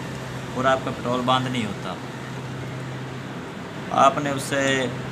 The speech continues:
बहुत अच्छी तरीके से साफ़ करना है। ये आपको अंदर थोड़ी थोड़ी स्मेल नज़र आ रही है, देखें।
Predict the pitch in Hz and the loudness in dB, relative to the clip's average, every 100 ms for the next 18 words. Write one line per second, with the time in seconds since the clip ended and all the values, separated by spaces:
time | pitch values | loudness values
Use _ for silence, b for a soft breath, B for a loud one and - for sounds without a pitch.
0 | - - 131 139 139 139 139 131 127 123 | -6 -6 0 2 2 0 -2 -2 -4 -2
1 | 123 - 113 123 - 143 143 139 135 - | -2 2 4 4 2 2 4 4 2 -4
2 | - - - 127 135 135 127 135 127 - | -8 -6 -4 2 8 8 8 2 0 0
3 | - 127 123 131 123 120 113 120 127 120 | 0 -4 -2 -2 -2 0 2 2 2 0
4 | 104 104 107 107 110 104 101 98 | 2 4 2 0 0 0 -2 -2